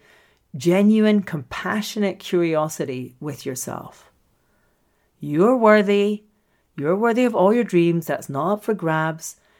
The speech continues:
It's really just going, like, looking at it and going, "Why is this not work? Like, what can I learn? It, have I been actually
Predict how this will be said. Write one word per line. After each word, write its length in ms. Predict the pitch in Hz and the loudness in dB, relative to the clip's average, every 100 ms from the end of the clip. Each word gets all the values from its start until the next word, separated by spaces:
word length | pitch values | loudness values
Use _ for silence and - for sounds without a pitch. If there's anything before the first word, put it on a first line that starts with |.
| _ _ | _ _
It's 240 | 175 170 | -4 -4
really 320 | 160 175 240 254 | -2 0 0 0
just 300 | 220 202 - | -2 -2 -4
going, 360 | 143 143 143 151 | -2 -2 -4 -8
like, 320 | 151 - - _ _ _ | -10 -10 -18 _ _ _
looking 640 | 151 139 185 247 233 175 | -8 0 2 2 2 0
at 160 | 143 135 | 0 -4
it 80 | 139 | -6
and 100 | 151 | -4
going, 240 | 151 143 - _ _ _ | -4 -4 -10 _ _ _
"Why 200 | 185 277 | -2 0
is 160 | 427 339 | 0 0
this 180 | 262 190 | 0 2
not 240 | 202 202 | 2 2
work? 300 | 139 110 - | 0 -4 -4
Like, 140 | 170 175 | -2 0
what 340 | 180 269 330 | 4 4 4
can 140 | - 277 | -2 2
I 160 | 220 | 2
learn? 480 | 175 160 127 - - _ _ _ _ _ _ - | 2 2 -2 -6 -14 _ _ _ _ _ _ -4
It, 200 | 285 - | -4 0
have 220 | 165 190 | 2 4
I 100 | 262 | 4
been 280 | 180 151 - | 2 0 -2
actually 720 | 160 - - 147 139 131 - | -4 -4 -6 -4 -4 -6 -12